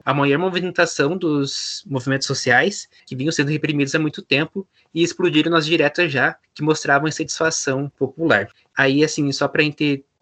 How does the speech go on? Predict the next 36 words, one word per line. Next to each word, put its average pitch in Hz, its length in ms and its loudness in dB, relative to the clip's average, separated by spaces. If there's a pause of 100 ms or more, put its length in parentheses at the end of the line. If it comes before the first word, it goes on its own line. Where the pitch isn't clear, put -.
tomar 139 260 0
um 143 100 -2 (180)
pouquinho 143 340 0
pra 147 120 -2
gente 147 120 -6
pensar 151 560 2
qual 156 140 2
que - 80 -10
seria 160 320 0
essa 151 240 6
herança 151 520 4
da 139 220 2
ditadura 139 520 -2
militar 143 460 0
depois 139 300 0
desses 143 280 -6
vinte 147 240 -6
e 156 40 -6
um 147 320 -4
anos, 117 300 -4
né? 117 180 -6 (340)
Ah, 127 380 4
acho 131 160 2
que - 80 2
é - 20 4
mais 143 220 4
evidente 151 540 0
seria 139 380 0
justamente 127 680 -4 (280)
o 123 80 4
aumento 123 480 2
da 143 680 4 (160)
violência 143 460 2
na 147 100 -2
cultura 143 360 -4
policional-, 135 560 -2